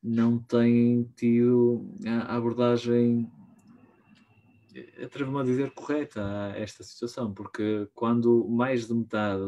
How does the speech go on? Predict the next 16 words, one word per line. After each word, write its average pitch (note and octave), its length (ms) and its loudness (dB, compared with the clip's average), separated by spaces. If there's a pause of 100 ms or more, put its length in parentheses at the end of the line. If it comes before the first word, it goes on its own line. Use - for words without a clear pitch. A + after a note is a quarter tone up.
(140)
da, G2 160 -2
das G2 180 -4
pessoas G2 580 -6 (420)
aposta G2+ 680 -4
em G2 140 -10
sites F#2+ 760 -10
ilegais, G#2+ 720 -6
significa G#2+ 500 -6
que - 80 -8
o - 40 -20
Estado G2+ 520 -8
está - 240 -12
a G2 40 -8
perder G2 400 -6
receita G2 560 -6 (600)
e A2+ 340 -2